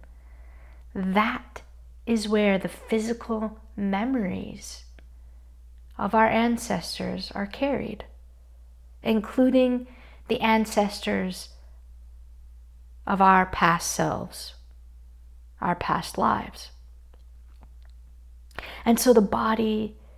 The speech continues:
is an amazing, precious resource, because in a way,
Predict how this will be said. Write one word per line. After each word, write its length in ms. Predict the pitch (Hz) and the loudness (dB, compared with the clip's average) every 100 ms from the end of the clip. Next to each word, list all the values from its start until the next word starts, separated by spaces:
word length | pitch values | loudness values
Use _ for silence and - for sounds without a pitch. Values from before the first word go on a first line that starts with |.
| - - - - - - | -20 -20 -20 -20 -18 0
is 200 | 233 214 | 2 4
an 100 | 214 | 2
amazing, 920 | 208 208 214 214 214 196 185 180 180 - | 4 4 4 4 2 2 2 0 -4 -6
precious 880 | - - 208 - 220 208 - - - - | -4 0 0 0 -2 -4 -6 -10 -14 -8
resource, 800 | 190 185 - - 190 - - - - - - - - - - - - - - - - - - - | -4 -4 -2 -2 -2 -6 -8 -8 -12 -20 -20 -20 -20 -20 -20 -20 -20 -20 -20 -20 -20 -20 -20 -14
because 280 | 208 240 226 | -2 0 2
in 100 | 226 | 2
a 100 | 220 | 2
way, 600 | 214 220 220 220 214 | 4 6 8 6 2